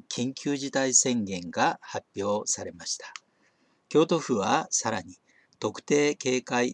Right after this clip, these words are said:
都道府県にも指定されました。宇治協会では、えー、緊急役員会を招集して、協会の皆さんの命と安全を重視して、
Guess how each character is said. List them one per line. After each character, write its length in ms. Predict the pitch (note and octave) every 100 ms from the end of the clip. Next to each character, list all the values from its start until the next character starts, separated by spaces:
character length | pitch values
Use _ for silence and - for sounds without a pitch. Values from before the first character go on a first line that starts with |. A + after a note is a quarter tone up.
| -
都 140 | A2
道 180 | B2 D#3
府 140 | -
県 260 | - C3+ A#2+
に 100 | B2+
も 220 | D3 G2+
指 120 | - -
定 160 | G2+
さ 120 | -
れ 120 | G2 E2+
ま 100 | -
し 140 | -
た。 240 | - - _ _ _ - - -
宇 60 | A2+
治 140 | A2
協 200 | A2+ G2+
会 240 | G2+ G2 F#2+
で 100 | G2
は、 280 | A2+ D#3+ - - - _ G#2
え 80 |
ー、 40 | F#2+
緊 200 | B2+ A2+
急 160 | A#2
役 260 | A2+ A2 -
員 200 | D3 C#3
会 260 | A2+ F#2+ F2+
を 120 | F2
招 300 | - A2 G#2
集 280 | - G2 G2
し 120 | -
て、 240 | D3 E3 - _ _ _ _ _ - _ _ _ _ _ _ _
協 160 | - A#2
会 240 | - G#2+
の 320 | G2+ A2+ F3 F#3+ -
皆 240 | G#2 G#2
さ 180 | - G2+
ん 140 | G2+ G2
の 260 | C3+ F3+ _ _ _ _ _ _
命 360 | A#2 G2 F#2 -
と 320 | - - -
安 180 | A#2+ A#2
全 280 | A2+ A2+ G#2+
を 300 | A#2+ C#3+ -
重 240 | A2+ D#3
視 220 | E3 A2+ -
し 100 | -
て、 220 | F#2